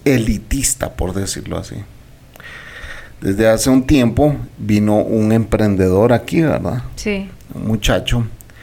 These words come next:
Speaker 1: que había trabajado en una empresa de agua y me vino a decir que él iba a poner su empresa de agua. Lo felicité, por supuesto. Ah, luego, obviamente, le ofrecí mis servicios.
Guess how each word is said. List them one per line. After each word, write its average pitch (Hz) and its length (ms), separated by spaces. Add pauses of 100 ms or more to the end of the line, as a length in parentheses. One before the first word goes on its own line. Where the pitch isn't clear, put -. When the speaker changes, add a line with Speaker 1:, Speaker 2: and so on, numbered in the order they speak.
(320)
Speaker 1:
que - 80
había 104 260
trabajado 107 640
en 104 100
una 110 420
empresa 110 560
de 139 160
agua 110 360 (140)
y 113 80
me 104 180
vino 104 280
a 113 80
decir 123 460 (460)
que 92 200
él 104 120
iba 113 140
a 113 80
poner 104 280
su 147 140
empresa 104 480
de 123 80
agua. 113 300 (180)
Lo 104 120
felicité, 90 600
por 104 180
supuesto. - 440
Ah, 87 160
luego, 95 240
obviamente, 110 520
le 120 80
ofrecí 95 360
mis 98 200
servicios. - 640